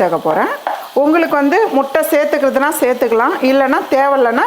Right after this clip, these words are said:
விட்டுடலாம். நீங்க இதை அப்படியே கலந்து விட்டு நீங்க இறக்கிடலாம், கருவேப்பிலை, கொத்தமல்லி எல்லாம் சேர்த்து. அடுப்பு தீ குறைச்சி வச்சிருங்க. நாலு முட்டை எடுத்துருக்கேன். உங்களுக்கு எத்தனை முட்டை தேவைப்படுதோ நீங்க அதுக்கேத்த மாதிரி சேர்த்துக்கலாம். முட்டை சேர்த்துட்டு அது மேலவே லைட்டா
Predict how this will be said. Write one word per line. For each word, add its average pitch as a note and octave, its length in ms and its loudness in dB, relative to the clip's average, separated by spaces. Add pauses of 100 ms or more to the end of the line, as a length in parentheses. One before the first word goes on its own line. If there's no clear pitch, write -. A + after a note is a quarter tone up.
விட்டுடலாம். B3 500 0
நீங்க C4 200 2
இதை A3 160 2
அப்படியே C4+ 260 -2 (100)
கலந்து A3+ 280 0
விட்டு A3 240 0
நீங்க B3 240 2
இறக்கிடலாம், F#3+ 500 0
கருவேப்பிலை, G3+ 460 0
கொத்தமல்லி F#3 400 0
எல்லாம் G3+ 240 0
சேர்த்து. F#3 240 0 (320)
அடுப்பு A#3+ 300 -2
தீ B3+ 60 2 (120)
குறைச்சி B3 260 -2
வச்சிருங்க. G#3+ 340 -4 (200)
நாலு B3 260 0
முட்டை A#3+ 260 -2
எடுத்துருக்கேன். F#3 440 -2 (420)
உங்களுக்கு G#3+ 360 0
எத்தனை B3+ 300 -2
முட்டை G#3+ 260 -2
தேவைப்படுதோ G3+ 560 0
நீங்க E4+ 200 2
அதுக்கேத்த F#3 420 0
மாதிரி F3+ 180 -2
சேர்த்துக்கலாம். E3+ 480 -2 (200)
முட்டை G#3 260 -6 (100)
சேர்த்துட்டு A#3+ 440 0 (340)
அது G3+ 100 0 (100)
மேலவே G#3+ 400 2 (180)
லைட்டா B3 540 -2